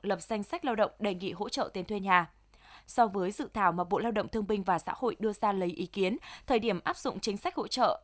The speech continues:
đối với người lao động quay trở lại thị trường tính từ ngày mùng một tháng tư thay vì từ ngày mùng một tháng ba.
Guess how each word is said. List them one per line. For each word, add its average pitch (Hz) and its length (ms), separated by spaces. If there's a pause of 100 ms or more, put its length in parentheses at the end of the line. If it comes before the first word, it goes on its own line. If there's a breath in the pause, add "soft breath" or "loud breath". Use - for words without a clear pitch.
đối 202 340
với 208 140
người 277 140
lao 208 120
động 202 180 (120)
quay 240 160
trở 214 180
lại 175 280
thị 220 200
trường 196 260 (360 loud breath)
tính 247 320
từ 277 100
ngày 226 140
mùng 208 220
một 202 200
tháng 208 160
tư 269 280 (280 loud breath)
thay 311 160
vì 220 320 (220)
từ 214 160
ngày 202 220
mùng 190 220
một 190 180
tháng 190 160
ba. 220 260